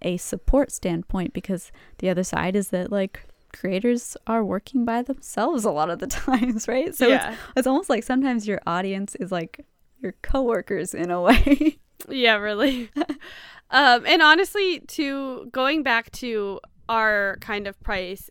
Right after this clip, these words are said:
Speaker 2: and that it is genuinely, generally higher than what most people in our influence bracket <laughs> would charge. One of the reasons I also don't really have a problem with that is because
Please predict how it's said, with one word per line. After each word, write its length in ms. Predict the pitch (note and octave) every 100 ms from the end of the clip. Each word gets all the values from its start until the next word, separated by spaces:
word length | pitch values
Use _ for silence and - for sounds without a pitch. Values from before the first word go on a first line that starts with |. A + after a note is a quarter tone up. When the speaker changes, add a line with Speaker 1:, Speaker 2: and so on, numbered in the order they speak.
| -
Speaker 2:
and 220 | A3 A3+
that 180 | G#3+ G#3
it 140 | G#3+
is 180 | A3 A3+
genuinely, 640 | G3+ G#3+ G#3+ G#3 G#3 G3+ - _ A#3
generally 540 | C4 C4+ C4+ C4 B3
higher 480 | A3 A3 G#3 G3+ G3
than 260 | F#3+ F#3 G3+
what 160 | F#3+
most 300 | G3+ G3 -
people 320 | A3+ G3+ G3+
in 180 | - G3+
our 360 | F#3+ F#3+ F#3+ G3 _ _ _ _ _ _ _
influence 720 | B3+ C4 - A#3+ A3 G3+ G3+
bracket 640 | - G3 E3+ - A3 - - D4+ - -
<laughs> 260 | - - -
would 220 | A3+ G3+
charge. 520 | B3+ A3+ G3+ F#3 G3+ - - -
One 260 | B3 C4+
of 100 | E4+
the 120 | F4 D4
reasons 340 | C4+ C#4 C4
I 120 | A#3
also 260 | A3+ A#3 B3+
don't 320 | G#3 G3 -
really 220 | G#3+ G#3+
have 180 | G#3+ G3+
a 80 | F#3+
problem 420 | G3 F3+ G3+ A3+
with 160 | B3+ -
that 340 | C4 C#4+ D#4
is 200 | - B3 G#3+
because 440 | B3 C4 A#3+